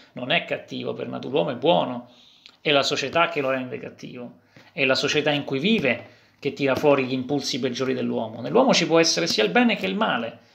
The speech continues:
ma nell'uomo è importante, per questo un'altra volta l'importanza della grande cultura, è proprio quello di tirar fuori dall'uomo soltanto un elemento positivo,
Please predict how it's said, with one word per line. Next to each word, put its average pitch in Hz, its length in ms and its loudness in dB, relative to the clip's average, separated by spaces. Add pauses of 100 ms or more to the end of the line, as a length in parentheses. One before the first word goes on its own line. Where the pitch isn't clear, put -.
(380)
ma 147 100 2
nell'uomo 175 380 2
è 170 40 2
importante, 180 800 4
per 143 140 -4
questo - 360 -6
un'altra 135 360 -8
volta 139 320 -2
l'importanza 139 640 0
della 135 160 -2
grande 139 340 0
cultura, 160 460 -2
è - 40 -4
proprio 175 280 -2
quello 190 280 2
di 156 180 -2
tirar 170 260 0
fuori 180 340 4
dall'uomo 175 420 4
soltanto 160 500 0
un 143 80 -2
elemento 139 400 -4
positivo, 131 600 -6